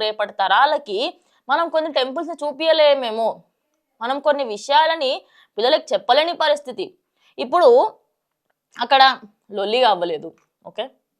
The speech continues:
నీకు నాకు పంచాయతీ లేదు, మరి దేనికయ్యా నువ్వు ఆడ పోయి మూత్రం పోసినావు? ఉం? నీకు ఇంట్లో వాష్‌రూమ్ లేదా? ఉం? మీ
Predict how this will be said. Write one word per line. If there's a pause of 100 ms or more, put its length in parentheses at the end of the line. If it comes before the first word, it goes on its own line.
(520)
నీకు (120)
నాకు (140)
పంచాయతీ
లేదు, (580)
మరి (200)
దేనికయ్యా
నువ్వు
ఆడ
పోయి
మూత్రం
పోసినావు? (440)
ఉం? (360)
నీకు
ఇంట్లో
వాష్‌రూమ్
లేదా? (420)
ఉం? (600)
మీ